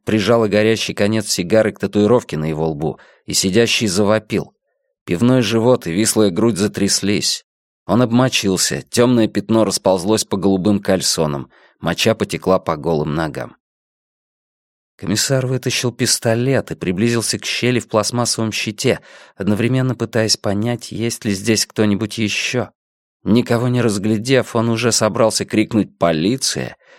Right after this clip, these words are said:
как вдруг увидел, что его пистолет падает на пол. Пистолет зазвенел, ударившись о голый бетонный пол, и отлетел к пластмассовому щиту.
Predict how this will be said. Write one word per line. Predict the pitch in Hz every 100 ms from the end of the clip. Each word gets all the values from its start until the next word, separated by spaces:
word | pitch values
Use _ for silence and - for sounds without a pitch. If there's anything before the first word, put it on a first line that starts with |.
| _ -
как | 78
вдруг | 82 117 104
увидел, | 107 110 101 95
что | - 98
его | 90 95
пистолет | 82 - 87 82 92 104 -
падает | - 85 78 80 78
на | 87 92
пол. | - - - _ _ _ _ _ _ _ -
Пистолет | - - 92 113 120
зазвенел, | 123 113 104 107 98 104 107
ударившись | 101 87 104 107 - 104 98
о |
голый | 85 98 110
бетонный | 95 101 101 104 104 98
пол, | 90 85 76 _ _ -
и | 82
отлетел | - 92 110 113
к | -
пластмассовому | 104 95 - 95 - 95 92
щиту. | 85 - 92 - 67